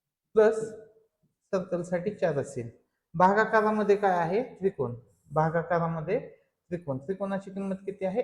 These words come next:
आठ. सोडूया बघा, नऊ चोक छत्तीस अधिक चार भागिले आठ, छत्तीस आणि चार चाळीस. चाळीस भागिले आठ, उत्तर किती आलं? पाच.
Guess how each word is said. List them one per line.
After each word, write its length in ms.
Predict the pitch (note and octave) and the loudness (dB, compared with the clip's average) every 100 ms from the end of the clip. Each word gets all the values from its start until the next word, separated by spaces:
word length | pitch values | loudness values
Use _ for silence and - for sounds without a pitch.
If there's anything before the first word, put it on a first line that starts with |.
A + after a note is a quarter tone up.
| - | -2
आठ. 240 | C3+ A#2 - - _ _ _ _ _ _ | -2 -2 -8 -20 _ _ _ _ _ _
सोडूया 340 | A#3+ G3+ D3+ C3 | 8 10 6 6
बघा, 280 | C#3 A#2+ A2+ - - _ _ _ | 4 2 -2 -10 -20 _ _ _
नऊ 220 | E3 G#3 | -2 0
चोक 440 | G#3+ A#3 A#3+ A#3+ A3+ | 4 6 6 4 0
छत्तीस 580 | G#3+ - C3+ A#2 - _ _ _ _ _ _ _ _ _ _ D#3+ | -2 -2 -6 -6 -12 _ _ _ _ _ _ _ _ _ _ -8
अधिक 360 | E3 G#3 G#3 | -2 -2 -2
चार 320 | - C#3 A#2+ - - - _ _ _ _ _ _ _ _ _ _ _ _ _ _ _ _ _ _ | 2 2 2 -4 -14 -20 _ _ _ _ _ _ _ _ _ _ _ _ _ _ _ _ _ _
भागिले 560 | D3 D#3 D3 D#3+ G3 D#3 | -4 -2 0 0 -2 -2
आठ, 460 | C3 A2+ - - _ | -4 -4 -10 -20 _
छत्तीस 440 | - G3 A3 G#3+ | -6 -4 -4 -2
आणि 120 | A#3 A3 | -4 -2
चार 440 | A3+ B3 - - - _ _ _ _ _ F3+ | 0 0 0 -10 -18 _ _ _ _ _ 0
चाळीस. 520 | D#3 B2+ A#2+ - - _ _ _ _ _ _ _ _ _ _ _ _ | 2 2 -2 -10 -18 _ _ _ _ _ _ _ _ _ _ _ _
चाळीस 320 | F#3+ G3+ G3+ | 2 4 2
भागिले 340 | F#3 F3 F#3 F#3+ | 0 0 0 -2
आठ, 480 | E3 C3+ A#2 - E3 | 0 0 0 -8 -12
उत्तर 280 | - G3 | -4 -2
किती 260 | F#3+ G3+ G3 | -2 -4 -2
आलं? 180 | G3 G3 | -2 -2
पाच. 440 | - C#3+ A#2 - | 0 0 0 -8